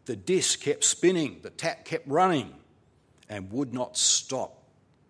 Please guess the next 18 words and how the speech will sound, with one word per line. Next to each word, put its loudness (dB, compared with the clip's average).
David -2
knew 4
that -4
while 2
he -2
had, -2
uh, -2
caused 2
Uriah's 0
death -2
and -14
also 0
the -4
death -4
of -4
his, -4
uh, -6
uh, -14